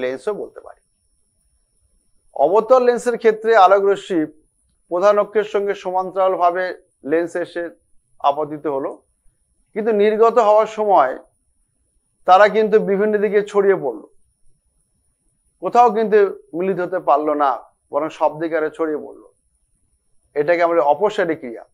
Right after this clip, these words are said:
এবং এই অপসারী ক্রিয়া অবতল লেন্স দিয়েই ঘটে, সেই কারণে অবতল লেন্সকে আমরা অপসারী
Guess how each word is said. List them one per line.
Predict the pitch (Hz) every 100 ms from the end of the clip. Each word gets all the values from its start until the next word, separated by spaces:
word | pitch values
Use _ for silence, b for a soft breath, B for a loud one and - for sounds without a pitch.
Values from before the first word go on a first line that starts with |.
| _ _ _ -
এবং | 147 165
এই | 160
অপসারী | 156 185 202 196 196
ক্রিয়া | 196 156 139 - _ _ _ _ _ _ _ -
অবতল | 170 196 196 208 190
লেন্স | 185 160
দিয়েই | 165 165 135
ঘটে, | 120 170 - _ _ _ _ _ _
সেই | - 170 165
কারণে | 165 139 151 214 - _ - 143
অবতল | 180 185 202 175
লেন্সকে | 160 147 - 156 135
আমরা | 127 180 - _ _ _ _ _ -
অপসারী | 147 160 196 202 190